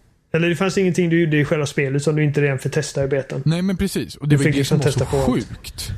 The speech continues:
Speaker 1: Ja.
Speaker 2: Ofantligt
Speaker 1: Eh.
Speaker 2: sjukt, faktiskt.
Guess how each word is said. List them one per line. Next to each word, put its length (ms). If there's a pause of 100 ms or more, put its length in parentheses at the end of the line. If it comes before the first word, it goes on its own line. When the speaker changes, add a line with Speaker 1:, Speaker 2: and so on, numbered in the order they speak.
(260)
Speaker 1:
Ja. 260 (1300)
Speaker 2:
Ofantligt 920
Speaker 1:
Eh. 60
Speaker 2:
sjukt, 580
faktiskt. 480